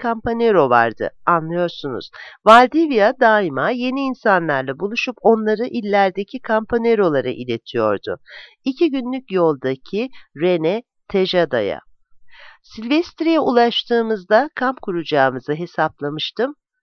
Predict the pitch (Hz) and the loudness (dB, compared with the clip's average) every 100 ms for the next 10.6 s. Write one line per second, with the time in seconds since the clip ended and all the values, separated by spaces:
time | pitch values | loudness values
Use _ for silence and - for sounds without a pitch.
0 | _ - 202 233 196 170 151 135 131 156 | _ -10 -2 -2 -2 -6 -6 -6 -4 -2
1 | 175 240 - 190 196 226 226 170 - - | -2 -4 -8 -6 -6 -8 -6 -6 -8 -14
2 | _ - - - 202 196 - 143 _ 156 | _ -20 -10 0 0 0 -4 -8 _ -6
3 | 226 254 269 233 240 - 180 165 139 131 | -4 -2 -4 -4 -4 2 2 2 -2 -10
4 | 175 208 233 247 - 165 - - 175 233 | -8 -8 -10 -12 -10 -10 -12 -10 -8 -8
5 | 226 220 208 196 190 - 98 - - - | -10 -10 -6 -4 -4 -4 -4 -4 -8 -20
6 | - _ - - - - 196 285 320 285 | -20 _ -20 -20 -20 -14 -6 -4 -4 -8
7 | - 208 - 175 151 143 135 131 127 120 | -12 -12 -4 0 0 -2 -8 -8 -8 -8
8 | 123 - 143 120 110 _ _ 214 233 247 | -12 -12 -10 -10 -12 _ _ -2 -2 -2
9 | 233 - 240 247 285 311 294 285 277 214 | -4 -2 -2 -2 2 2 2 -2 -2 -4
10 | 220 - 143 107 104 | -6 -6 -8 -4 -6